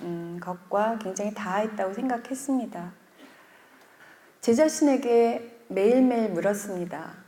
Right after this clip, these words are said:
"너는 정말 행복해지고 싶은가? 너는 정말 오늘이 어제보다 낫고 내일이 오늘보다 나은 성숙하고, 음,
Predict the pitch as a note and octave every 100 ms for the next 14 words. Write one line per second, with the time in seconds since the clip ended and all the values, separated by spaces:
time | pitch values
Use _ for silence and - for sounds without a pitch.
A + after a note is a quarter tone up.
0 | _ _ _ _ _ _ _ _ G#3 G#3+
1 | B3 B3+ B3+ - G#3+ C4+ C#4+ F#4+ F#4+ -
2 | E4 D4 A#3+ A3+ A3+ - D4+ C#4 C#4+ D#4+
3 | - - _ _ _ _ _ _ _ -
4 | - - - - B3+ D4+ D4 A3 A3+ A#3
5 | A#3+ A#3+ A#3 - - A#3+ C#4+ C#4 A#3+ A3+
6 | G3+ - - _ _ _ - G#3 C4+ A#3+
7 | A#3+ G3 D#3 - - - A#3+ C4 C#4+ -
8 | - _ _ _ _ _ _ _ _ G3
9 | A#3 C4+ B3+ C4 C4 B3+ - F#3+ A3+ A3
10 | A#3 G#3+ F#3+ E3+ F#3+ G3+ E3 - - -
11 | _ _ _ _ - E4 E4 E4 E4 -
12 | D4 B3 G#3+ G#3+ G#3 G3+ G3+ G3+ - _
13 | _ _ _ _ _ _ F#3 F3+ F3 E3+
14 | E3+ E3+ F3